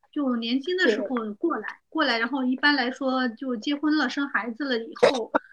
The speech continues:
Speaker 1: 就很少过来了，所以就会看到一波一波的人过来，其实还挺遗憾的。之后就很多就不再来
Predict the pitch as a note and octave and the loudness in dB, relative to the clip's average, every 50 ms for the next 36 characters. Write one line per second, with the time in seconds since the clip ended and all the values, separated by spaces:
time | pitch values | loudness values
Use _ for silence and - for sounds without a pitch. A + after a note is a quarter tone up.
0 | - _ _ _ _ _ - C#4 C4+ B3+ A#3 A3 A3 A3 - B3+ B3 B3 D4 A#3+ | -20 _ _ _ _ _ -6 -4 -2 0 0 0 0 -2 -2 -2 0 0 0 0
1 | G3+ G#3 - C#4+ C4+ A#3+ A3 G3+ F#3+ G#3 A3+ A#3+ A3 - D4+ D#4+ D#4 D4+ - - | -2 -2 -2 -2 0 0 0 0 -2 -2 -4 -6 -4 0 4 4 4 4 2 0
2 | D#4+ D4+ - D4+ C#4 - - - F4 D4+ C#4+ C4 B3+ C4 D4 C#4 - A3+ A3 A#3 | 0 2 2 0 0 0 0 2 4 4 6 4 4 4 2 0 0 0 0 0
3 | C4+ B3+ - A#3+ B3 A#3+ A#3+ G#3+ A3 A#3+ A#3 A#3 C#4+ B3+ A#3+ A3+ A3+ - - - | 0 -2 -2 -2 -2 0 0 0 -2 -2 -2 -2 0 0 0 0 -2 -4 -8 -8
4 | A#3 G#3+ - C4+ C4+ C4 - C4 G#3+ G#3 G#3+ A#3 A3 - C#4 C4+ A#3+ G#3+ A3 G#3+ | -8 -6 -4 -4 -4 -2 -2 -4 -4 -4 -4 -4 0 2 2 2 2 -2 -4 -6
5 | - B3+ B3+ C#4 B3+ G#3+ - C4+ B3+ A#3 A3+ A#3 - - - - - - - _ | -6 -4 -4 -4 -4 -4 -2 -2 0 0 0 -2 -4 -6 -14 -20 -20 -20 -20 _
6 | _ - - G#3+ G#3+ A#3+ A#3+ - D4+ C#4 A#3+ G#3 - - G#3+ - C4+ B3 G#3+ G3+ | _ -10 -6 -4 -2 -2 -2 -2 0 -2 -2 -2 -6 -8 -4 -2 -2 0 -2 -4
7 | A3 - | -8 -12